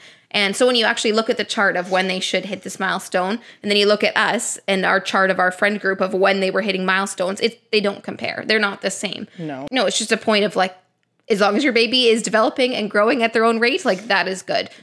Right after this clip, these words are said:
Speaker 1: Don't stress too much about that time specific chart, chart that you can find online.
Speaker 2: 'Cause even everywhere you look online, the times are different.
Speaker 1: Totally. We could
Speaker 2: And
Speaker 1: Google it five times and give five different answers of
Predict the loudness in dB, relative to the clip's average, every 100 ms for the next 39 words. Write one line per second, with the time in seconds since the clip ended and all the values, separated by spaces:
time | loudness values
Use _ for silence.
0 | _ 2 2 0 0 0 -2 -4 -2 0
1 | 0 0 0 0 0 -2 -4 -4 -2 -2
2 | -4 -8 -4 -4 -2 -4 -8 -20 _ -4
3 | 0 0 -4 -6 -4 -4 -8 -12 -10 -6
4 | -6 -6 -8 -10 -14 -4 0 2 2 2
5 | 0 2 2 2 2 0 -2 -4 -2 -2
6 | -2 -6 -4 -4 -4 -4 -6 -6 -10 -4
7 | 0 4 4 2 2 2 2 2 2 4
8 | 2 2 2 0 2 2 4 4 2 0
9 | 2 2 2 0 -2 -2 -4 -2 -2 0
10 | 0